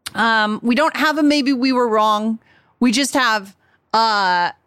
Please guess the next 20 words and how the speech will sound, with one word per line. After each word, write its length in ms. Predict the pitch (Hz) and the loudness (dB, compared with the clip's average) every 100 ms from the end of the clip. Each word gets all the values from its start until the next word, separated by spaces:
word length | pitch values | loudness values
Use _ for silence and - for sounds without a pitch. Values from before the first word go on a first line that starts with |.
| _ 220 | _ -2
I'm 100 | 247 | 0
gonna, 120 | 262 | 0
I'll, 220 | - 226 214 | 0 -2 -2
I'll 220 | 208 220 | -4 -2
list 300 | 240 330 - | 0 -2 -2
the 80 | 320 | -4
games 320 | 247 269 262 | -2 0 0
that 80 | 220 | -2
we've 200 | 185 175 | -4 -6
talked 340 | - 294 302 | -4 -4 -2
about 340 | 262 269 269 - _ 196 165 | -2 0 0 -4 _ -6 0
during 240 | 277 294 | 2 2
the 60 | 285 | 2
podcast. 580 | 262 233 240 220 214 233 | 0 0 0 -2 -2 -4
You 60 | |
just 180 | 190 196 | -4 -4
give 140 | - 247 | 0 0
me 120 | 254 | 2
a 40 | |
score, 640 | 208 - - 254 254 262 277 | -2 -6 -2 2 2 2 -2